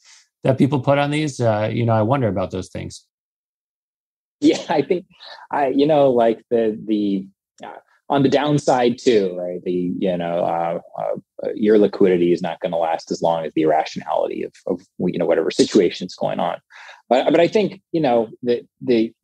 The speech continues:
Speaker 2: these big investments, um, you know, the, like, they, they're, they're premised upon, you know, pretty good established companies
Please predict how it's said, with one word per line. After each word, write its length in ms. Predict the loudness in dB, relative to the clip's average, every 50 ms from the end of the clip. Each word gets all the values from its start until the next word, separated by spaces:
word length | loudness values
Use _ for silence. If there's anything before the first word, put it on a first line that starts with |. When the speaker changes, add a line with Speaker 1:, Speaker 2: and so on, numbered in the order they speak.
| _
Speaker 2:
these 300 | -6 -2 2 2 4 2
big 300 | 2 4 4 6 6 6
investments, 1000 | 4 4 4 4 2 2 0 -4 -6 -4 -4 -2 -2 -4 -6 -10 -18 -18 -20 -20 _ _ _ -12 -10 -8 -6 -6
um, 600 | -4 -4 -4 -6 -6 -8 -10 -12 -14 -16 -16 -18 -20 -20 -18 -14 -12
you 260 | -12 -8 -6 -6 -4
know, 60 | -4 -4
the, 160 | -6 -6 -8 -10 -16 -20 -20 _ _ _ _ _
like, 200 | 0 0 0 2
they, 580 | 2 4 4 6 6 4 4 2 2 0 -2 -4 -6 -12 _ -18 -14 -12 -12 -12 -12 -12 -14 -14 -14 -12 _ -6 -6 -4 0 2
they're, 200 | 2 2 2 0 -2 _ _ _ _ _ _ 0
they're 120 | 0 2
premised 400 | 2 2 2 2 2 0 -2 -4
upon, 720 | -6 -12 -6 -2 0 0 0 0 0 -2 -2 -4 -4 -6 -10 _ _ _ _ _
you 80 | -10 -10
know, 80 | -10 -8 -2
pretty 260 | 2 2 4 4 2
good 420 | 2 2 4 4 4 2 -2 -4 -10
established 580 | -10 -6 -2 -2 0 0 0 -2 -4 -4 -6 -6
companies 640 | -6 -4 -4 -4 -6 -10 -10 -10 -10 -12 -12 -14 -18